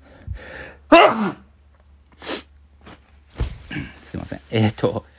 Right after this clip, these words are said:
十二月の十六、ちょっと掃除したばっかりなんで、部屋を。ちょっと埃ですいません。えー、十二月十六日土曜日、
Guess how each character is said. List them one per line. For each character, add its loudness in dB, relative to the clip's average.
十 2
二 2
月 0
の -2
十 0
六、 -6
ち -12
ょ -12
っ -16
と -16
掃 0
除 -2
し -6
た -2
ば -8
っ -12
か -4
り -6
な -10
ん -12
で、 -12
部 -8
屋 -8
を。 -16
ち -16
ょ -20
っ -
と -14
埃 -8
で -12
す -14
い -8
ま -10
せ -18
ん。 -20
え 4
ー、 2
十 4
二 4
月 0
十 -2
六 -2
日 -4
土 -4
曜 0
日、 -8